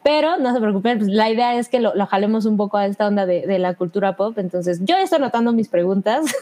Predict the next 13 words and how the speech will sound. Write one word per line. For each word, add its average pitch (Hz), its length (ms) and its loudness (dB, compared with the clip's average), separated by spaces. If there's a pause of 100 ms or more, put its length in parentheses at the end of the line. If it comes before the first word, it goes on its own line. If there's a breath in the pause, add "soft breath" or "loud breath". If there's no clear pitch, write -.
(200)
<laughs> - 260 -2
vayan 254 340 2 (140)
de 202 60 0
todos 254 220 2
los 226 180 0
que 196 80 0
están 208 260 0
aquí 220 240 -2
porque 190 440 -2 (300 loud breath)
saben 240 380 0
harto 214 360 0
estas 190 280 0
morras. 175 500 -2